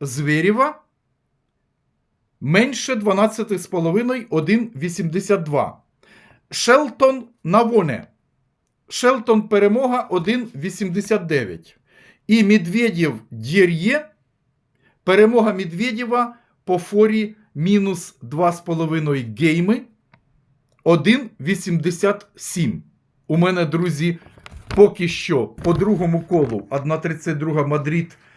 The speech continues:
е, Мастерс, ґрунт у чоловіків все. Не забувайте підписатись, хто ще не підписався досі, на наш канал. І пам'ятайте, що ваші змістовні коментарі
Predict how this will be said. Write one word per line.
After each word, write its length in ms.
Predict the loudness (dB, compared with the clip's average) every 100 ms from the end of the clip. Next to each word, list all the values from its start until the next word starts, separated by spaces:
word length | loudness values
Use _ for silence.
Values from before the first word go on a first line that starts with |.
| _ _ -10
е, 200 | -2 0
Мастерс, 720 | 2 0 0 -2 -4 -4 -14 _ _
ґрунт 680 | -14 -4 0 2 0 -2 -12 -20 -20 -20 _ _ _
у 200 | -2 -2 -4
чоловіків 760 | -2 0 2 0 -2 -2 -4 -4 -16
все. 440 | -12 -2 -2 -2 -8 _ _ _ -12
Не 120 | -4 0
забувайте 580 | 0 2 2 2 2
підписатись, 760 | -4 -6 -6 -4 0 0 -2 -8
хто 180 | -4 -4
ще 240 | -4 -2
не 120 | -2
підписався 720 | -4 -8 -8 -4 0 0 0 0
досі, 460 | 2 2 0 -10 -12 -20 -6
на 140 | 0
наш 220 | 2 0 -2
канал. 460 | -2 0 0 -2 -8 _ _
І 120 | -4 0
пам'ятайте, 800 | 2 2 0 2 2 2 -4
що 400 | -6 -4 -2 -2 -6 _
ваші 400 | 0 0 2 -4
змістовні 720 | -2 -2 -4 -2 -2 0 -4
коментарі 720 | -2 -2 -2 -2 0 0 -2